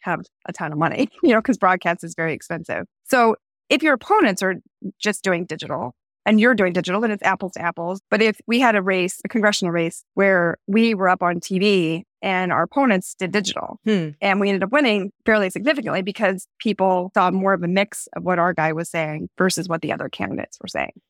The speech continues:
Speaker 2: Interesting. So would you say that sort of the, the advent of digital advertising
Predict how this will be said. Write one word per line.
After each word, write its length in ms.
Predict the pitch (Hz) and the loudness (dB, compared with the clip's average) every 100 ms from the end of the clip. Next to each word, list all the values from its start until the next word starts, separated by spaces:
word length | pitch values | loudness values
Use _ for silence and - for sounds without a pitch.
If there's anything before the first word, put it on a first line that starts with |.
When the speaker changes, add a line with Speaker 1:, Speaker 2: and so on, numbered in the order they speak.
| _ - | _ -2
Speaker 2:
Interesting. 500 | 392 339 254 180 165 | 0 0 -2 -2 2
So 140 | 233 | 2
would 240 | 220 247 | 2 0
you 140 | 277 302 | 0 0
say 360 | 262 240 214 165 | 2 4 4 2
that 180 | 214 | 0
sort 160 | - 185 | 0 -2
of 140 | 160 | 0
the, 280 | 147 147 139 | 2 4 2
the 160 | - - | 0 0
advent 440 | 143 151 175 175 | 0 2 0 0
of 140 | 190 165 | -2 -2
digital 340 | 180 170 175 | -2 0 2
advertising 1080 | 151 160 175 180 175 170 170 165 165 170 160 | 2 0 -2 -2 0 0 0 -2 -2 -6 -8